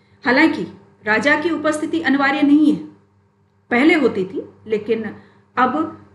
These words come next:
इसकी उपस्थिति अनिवार्य नहीं है।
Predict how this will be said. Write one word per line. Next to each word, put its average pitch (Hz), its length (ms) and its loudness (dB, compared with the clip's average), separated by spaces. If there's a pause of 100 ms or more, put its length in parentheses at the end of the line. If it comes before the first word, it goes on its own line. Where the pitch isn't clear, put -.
(480)
इसकी 311 240 -2
उपस्थिति 247 720 -8 (220)
अनिवार्य 202 540 -2 (260)
नहीं 233 280 -2
है। - 220 -16